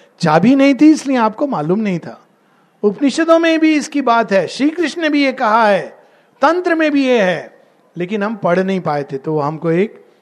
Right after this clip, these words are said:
तैयार करते हैं। ये पहला प्रयोग होता है। और फिर ये प्रयोग के लिए वो बीच में मातृ शक्ति को स्थापित कर देते हैं कंक्रीट फॉर्म में। Divine Mother embodies the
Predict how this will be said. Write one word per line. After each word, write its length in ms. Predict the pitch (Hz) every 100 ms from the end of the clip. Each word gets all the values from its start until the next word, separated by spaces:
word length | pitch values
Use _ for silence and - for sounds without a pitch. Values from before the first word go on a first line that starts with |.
| _ _ _ _ _ _ _ _
तैयार 340 | 151 143 139 147
करते 300 | 143 120 143
हैं। 80 |
ये 60 | 143
पहला 320 | 147 143 160
प्रयोग 360 | 151 143 123 110
होता 280 | 95 - -
है। 180 | - _ _ _ _ _ _ _ _ -
और 180 | 139 -
फिर 460 | 220 196 160 - - _ _ _ _ _ _ _ _ _ _
ये 60 | 151
प्रयोग 440 | 147 147 175 190
के 100 | 190
लिए 240 | 170 170 175
वो 180 | 160 196
बीच 320 | 160 160 160
में 180 | 185 269
मातृ 440 | 147 139 143 170
शक्ति 420 | - 143 - 160
को 160 | 151 214
स्थापित 500 | - 131 123 127 -
कर 120 | 131
देते 320 | 107 - -
हैं 60 | - -
कंक्रीट 540 | 190 190 214 208 -
फॉर्म 320 | 151 135 120
में। 220 | 117 113 _ _ _ _ -
Divine 500 | 151 160 175 180 165
Mother 340 | 147 139 151
embodies 840 | 165 160 143 175 196 208 151 - - _ _ _ _
the 120 | 131